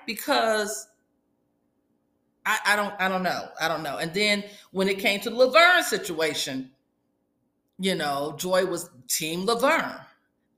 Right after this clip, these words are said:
I, I just don't quite understand what was happening here.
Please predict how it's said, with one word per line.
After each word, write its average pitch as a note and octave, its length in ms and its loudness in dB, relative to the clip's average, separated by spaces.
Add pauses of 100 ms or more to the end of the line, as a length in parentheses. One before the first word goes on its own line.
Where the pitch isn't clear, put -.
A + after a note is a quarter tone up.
(120)
I, A#3 380 -6
I A3 100 -8
just A#3+ 220 -12
don't G#3+ 280 -6
quite G3+ 360 -6
understand F#3 1000 -8
what D3+ 140 -8
was D#3 160 -10
happening C3+ 480 -8
here. B2+ 220 -14